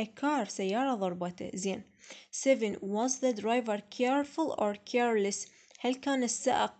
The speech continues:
آه، حذر لو غير حذر، يعني مهمل؟ Careful. زين. Eight. How do you know? كيف تعلم؟ شلون تعرف إنه هو كان حذر؟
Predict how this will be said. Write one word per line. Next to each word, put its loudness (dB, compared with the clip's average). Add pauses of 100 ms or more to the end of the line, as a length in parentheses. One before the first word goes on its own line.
(120)
آه، 0
حذر 2
لو 0
غير 2
حذر، 0
يعني 0
مهمل؟ 0 (1200)
Careful. -2 (200)
زين. -4 (300)
Eight. 2 (440)
How 4
do 0
you 4
know? 4 (200)
كيف 4
تعلم؟ 4 (600)
شلون -2
تعرف -2
إنه 2
هو 2 (100)
كان -2
حذر؟ 0